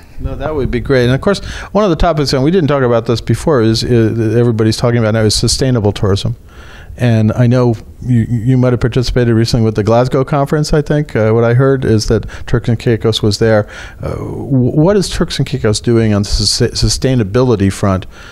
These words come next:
uh, to make this, 'cause obviously, you know, these, these destinations are disappearing maybe in the next forty, fifty, sixty years if, if we don't do something, right?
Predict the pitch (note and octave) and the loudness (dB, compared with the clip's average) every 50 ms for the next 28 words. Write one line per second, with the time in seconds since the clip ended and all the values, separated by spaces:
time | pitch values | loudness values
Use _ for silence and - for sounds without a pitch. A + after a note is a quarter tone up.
0 | - - - - - A#2+ A2 G#2 G2+ - - - A2 A2+ A2+ G#2+ - - - - | -20 -20 -20 -6 -2 0 2 2 2 2 2 2 2 2 0 0 -2 -4 -4 -2
1 | - C3+ A#2 A#2+ C3+ E3 E3+ D#3 C3 A#2+ - - A#2 G#2 G2 A2 A2+ A2 G2 F#2+ | 0 0 2 2 2 2 2 0 0 0 0 0 2 2 2 2 2 2 2 0
2 | G2 - - - - - - - - - - A#2 A2+ G#2+ G2 - - A2 G#2+ G#2 | 0 -2 -8 -14 -16 -16 -16 -20 -12 -4 0 0 2 0 0 -2 0 2 2 2
3 | G2+ - - - - - B2+ A#2+ - - A#2+ A2 A#2+ B2+ - - A#2+ A2 G#2 G2+ | 2 0 -4 -6 -4 -2 -2 -2 0 0 0 0 0 0 0 0 0 0 2 2
4 | G#2+ G#2 G2 A#2 C3+ - - A2+ - - D#3+ F3+ G#3+ G#3+ C#3+ A2+ G#2+ G#2 G#2 G#2+ | 2 0 2 0 0 0 0 2 2 2 2 2 2 2 2 2 2 2 2 2
5 | G#2 G2+ G2 F#2+ G2 G2 G#2 G#2 G#2+ G#2+ - - - - - - - - - - | 2 2 2 2 2 2 2 0 0 -2 -2 -4 -4 -4 -6 -10 -16 -18 -18 -16
6 | - - A2+ A#2 B2 A2+ - - B2+ - - A2+ A2 - A#2+ A2 - - A2+ G#2 | -2 0 2 2 2 2 0 -2 -2 0 0 -2 0 0 -2 -4 -2 0 0 2
7 | A#2 - - G2+ F#2 G2+ A2+ G2 F#2 F#2 - - A2 G2+ A2+ A2 A#2 A2 G#2 G2 | 2 2 0 0 0 0 0 0 0 -2 -2 -4 -2 0 0 0 2 0 2 0
8 | C#3 D#3 - - - - - - - - - - | 0 0 0 -2 -4 -2 -4 -4 -2 -2 -4 -2